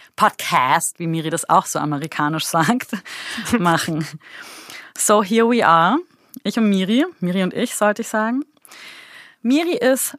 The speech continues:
Private Health Coach, Heilpraktikerin und begnadete Akupunkteurin, Yogalehrerin und kennt sich irre gut mit Ernährung aus und wie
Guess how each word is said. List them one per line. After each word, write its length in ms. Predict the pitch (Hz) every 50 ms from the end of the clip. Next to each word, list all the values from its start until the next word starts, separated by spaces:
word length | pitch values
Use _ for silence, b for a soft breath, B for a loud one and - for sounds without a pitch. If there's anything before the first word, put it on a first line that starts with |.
| - _
Private 480 | - - 220 220 233 277 285 - - -
Health 240 | 185 165 175 -
Coach, 480 | - - 220 196 233 320 - - - - - - - - - -
Heilpraktikerin 840 | - 190 196 190 - - 202 196 - 233 214 - 226 208 214 240 277 269
und 100 | 233 196
begnadete 640 | 226 214 - 208 196 196 214 269 302 - - -
Akupunkteurin, 920 | - 240 - - 240 - - - 262 277 - - - - 190 185 170 196 208
Yogalehrerin 720 | 202 208 208 208 226 214 214 214 220 214 226 202 226 247 214
und 160 | 190 214 -
kennt 240 | - - 226 214 -
sich 200 | 220 - - -
irre 220 | - 254 269 233
gut 220 | 202 226 247 -
mit 160 | 208 190 - -
Ernährung 560 | 175 175 180 175 180 190 202 190 208 202 -
aus 360 | - 190 196 196 208 - -
und 280 | - 170 175 156 147 165
wie 260 | 180 190 202 208